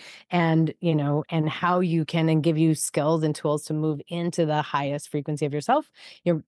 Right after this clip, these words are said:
connect in another, another way to say that is connect to your most authentic self. And then that second session, we take that human design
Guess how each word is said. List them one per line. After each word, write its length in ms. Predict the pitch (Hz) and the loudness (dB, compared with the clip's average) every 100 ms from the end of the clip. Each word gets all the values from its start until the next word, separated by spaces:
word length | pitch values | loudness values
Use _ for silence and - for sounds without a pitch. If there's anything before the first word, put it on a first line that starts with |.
| - | -6
connect 500 | 208 202 180 - - - | 0 0 0 -6 -18 -8
in 160 | 175 | -2
another, 280 | 180 180 175 | 0 2 2
another 280 | 196 214 220 | 2 2 2
way 80 | 214 | 2
to 80 | 208 | 2
say 160 | 214 | 0
that 180 | 185 180 | 2 0
is 100 | 160 | -2
connect 360 | - 180 165 - | -4 -4 -4 -6
to 80 | 165 | -4
your 100 | 170 | -2
most 300 | 160 156 - | 0 -2 -4
authentic 420 | 147 151 143 147 | -4 -4 -6 -8
self. 380 | - 147 202 247 - - - | -2 0 0 -2 -10 -10 0
And 180 | 214 | 4
then 140 | 220 214 | 4 4
that 220 | 202 196 | 2 0
second 420 | - 339 320 233 | 0 0 2 0
session, 540 | - 156 151 180 170 185 | 0 -4 -4 -2 -2 0
we 240 | 208 202 - 196 | -2 -2 -8 -16
take 380 | - 247 262 - | -2 -2 0 0
that 180 | 226 | 0
human 300 | 220 202 196 | 0 0 0
design 600 | 190 175 160 160 165 175 | 0 -2 0 -2 -2 -4